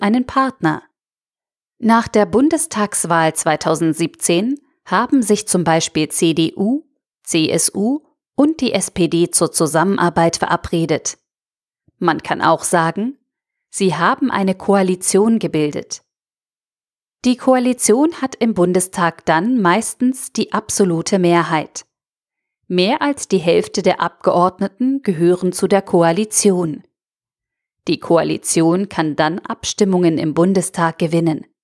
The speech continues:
Die Koalition kann so auch die Mehrheit bei der Wahl des Bundeskanzlers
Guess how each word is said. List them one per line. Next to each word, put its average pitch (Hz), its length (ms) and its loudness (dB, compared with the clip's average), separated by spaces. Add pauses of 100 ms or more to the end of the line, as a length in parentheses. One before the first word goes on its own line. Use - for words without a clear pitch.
(600)
Die 233 180 2
Koalition 220 840 2
kann 214 260 0
so 220 260 0
auch 269 300 -4
die 247 160 0
Mehrheit 190 680 2
bei 156 140 0
der 151 240 -2
Wahl 165 280 2
des 151 200 -2
Bundeskanzlers 170 1160 -2